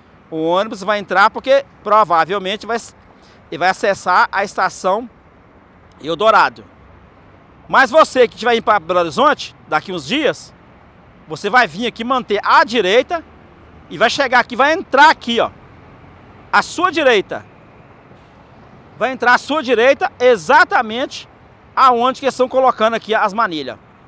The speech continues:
E vai seguir reto aqui, ó. E vai sair lá na Via Expressa.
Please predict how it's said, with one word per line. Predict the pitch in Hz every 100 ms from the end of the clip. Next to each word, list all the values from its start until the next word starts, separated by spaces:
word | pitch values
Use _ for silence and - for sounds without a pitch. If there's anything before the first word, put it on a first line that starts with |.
| - _ _ -
E | 147
vai | 175
seguir | - 175 185
reto | 185 180 190
aqui, | 165 190 240
ó. | 277 - - - - - - -
E | 160
vai | 185
sair | - 196 196
lá | 196 220 233 247
na | 294 262
Via | 254
Expressa. | 247 160 131 -